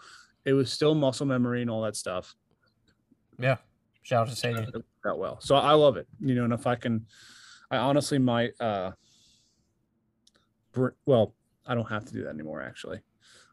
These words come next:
Speaker 1: We're gonna be having a room on tour where I'm gonna be bringing my electronic kit on the road so we can, like, jam, go
Speaker 2: Oh,
Speaker 1: over
Speaker 2: wow.
Speaker 1: songs, all that stuff. So I was, like, telling one of our guys, I was like, "Well,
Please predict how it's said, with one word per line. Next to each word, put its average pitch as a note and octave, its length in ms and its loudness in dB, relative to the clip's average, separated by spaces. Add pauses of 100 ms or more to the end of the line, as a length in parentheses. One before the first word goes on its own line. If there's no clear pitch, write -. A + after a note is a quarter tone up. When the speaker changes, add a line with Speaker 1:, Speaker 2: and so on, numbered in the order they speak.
(100)
Speaker 1:
We're C3 120 4
gonna C3 140 4
be B2 100 6
having B2 260 2
a A2+ 80 0
room A#2+ 280 2
on G#2+ 160 0
tour A2+ 380 -2 (840)
where F#3 120 6
I'm D#3+ 80 6
gonna D3 100 4
be C3 140 2
bringing C3 320 2
my B2 120 -2
electronic A#2 580 -4
kit A#2 280 0 (1000)
on B2 180 2
the A#2 60 2
road A#2 240 4
so B2+ 100 -4
we A#2 60 0
can, A2+ 80 -4
like, G#2+ 200 -4
jam, F#3+ 640 0 (540)
go B2 200 0
Speaker 2:
Oh, D3+ 40 4
Speaker 1:
over E3+ 140 2
Speaker 2:
wow. - 40 2
Speaker 1:
songs, D#3 640 -2 (360)
all A#2+ 140 2
that A2+ 100 -4
stuff. A2+ 320 0
So A2+ 380 -2 (260)
I A#2 140 2 (360)
was, A#2 240 -4
like, G#2+ 200 -2
telling A2+ 360 2
one A2+ 140 2
of G#2 80 0
our G#2+ 120 0
guys, A2 300 0
I A2 60 -2
was A2 160 -6
like, A2+ 140 -8
"Well, F3 280 2